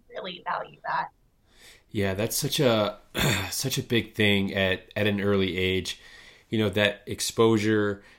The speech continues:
Speaker 2: uh, whether, you know, even if it's just camping, right? Just,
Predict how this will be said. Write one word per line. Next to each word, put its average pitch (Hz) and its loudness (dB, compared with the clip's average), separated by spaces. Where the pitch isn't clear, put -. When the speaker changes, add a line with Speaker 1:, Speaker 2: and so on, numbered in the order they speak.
Speaker 2:
uh, 98 0
whether, 110 4
you 120 0
know, 107 0
even 143 -2
if 151 -2
it's - -10
just - -6
camping, 87 -8
right? 104 -4
Just, - 0